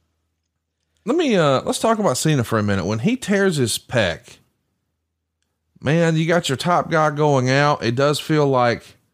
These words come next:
WrestleMania plans may have to be adjusted a little bit.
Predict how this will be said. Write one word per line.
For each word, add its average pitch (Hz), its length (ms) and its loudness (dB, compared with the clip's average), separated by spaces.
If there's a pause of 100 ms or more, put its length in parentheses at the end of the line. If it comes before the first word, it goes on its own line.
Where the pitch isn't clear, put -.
(600)
WrestleMania 165 720 0
plans 139 380 0
may 135 200 0
have 139 280 0
to 98 80 -6
be 123 180 0
adjusted 101 680 -2
a 98 100 -2
little 95 220 -2
bit. 90 420 -2